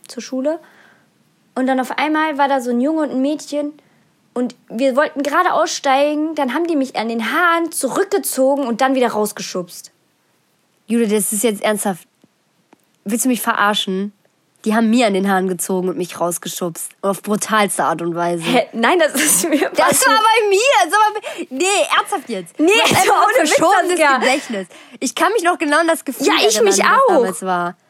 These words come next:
Speaker 2: Das war dieser, dieser blöde, ich weiß sogar noch, wie der hieß.
Speaker 1: Ja, ich weiß auch noch, wie
Speaker 2: Sag
Speaker 1: der
Speaker 2: jetzt
Speaker 1: hieß.
Speaker 2: den Namen nicht. So ein blöder, blonder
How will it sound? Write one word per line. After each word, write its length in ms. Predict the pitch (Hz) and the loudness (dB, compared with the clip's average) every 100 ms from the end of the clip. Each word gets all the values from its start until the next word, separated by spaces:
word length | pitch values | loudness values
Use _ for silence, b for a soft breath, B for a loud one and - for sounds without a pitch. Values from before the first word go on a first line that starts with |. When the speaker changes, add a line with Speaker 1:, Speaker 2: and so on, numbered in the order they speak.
| b b b | b b b
Speaker 2:
Das 160 | 226 233 | -4 0
war 100 | 320 | 2
dieser, 380 | 302 285 269 254 | 2 2 2 0
dieser 420 | 233 247 254 247 | -2 0 2 2
blöde, 920 | 214 285 330 330 294 277 262 247 226 | 0 0 2 2 2 4 2 2 0
ich 120 | 214 | -2
weiß 160 | - 254 | -2 -2
sogar 180 | 240 226 | -2 -2
noch, 120 | 220 | -2
wie 60 | 214 | -2
der 140 | 220 | -2
hieß. 300 | 214 220 226 | -2 -2 -2
Speaker 1:
Ja, 240 | 220 208 196 | 0 2 0
ich 120 | 190 | -2
weiß 120 | 233 | -4
auch 80 | - | -2
noch, 120 | 254 | -2
wie 60 | 202 | 0
Speaker 2:
Sag 140 | 202 | 2
Speaker 1:
der 80 | 208 | 2
Speaker 2:
jetzt 80 | 196 | 0
Speaker 1:
hieß. 80 | 190 | 0
Speaker 2:
den 40 | 180 | -2
Namen 240 | 175 170 | -2 -2
nicht. 240 | 175 170 b b b | -4 -6 b b b
So 100 | _ | _
ein 60 | 202 | -4
blöder, 320 | 190 226 220 | 0 2 2
blonder 640 | 196 214 214 226 202 185 | 0 0 0 2 2 0